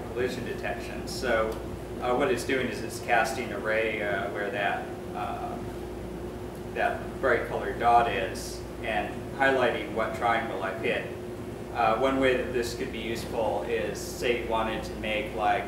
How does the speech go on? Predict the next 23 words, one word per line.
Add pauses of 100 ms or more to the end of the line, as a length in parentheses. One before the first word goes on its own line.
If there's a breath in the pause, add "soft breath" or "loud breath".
uh,
maybe
a
level
editor
and
you
want
to
be
able
to
pull
on
the
terrain
and,
and
move
it
with
the
mouse.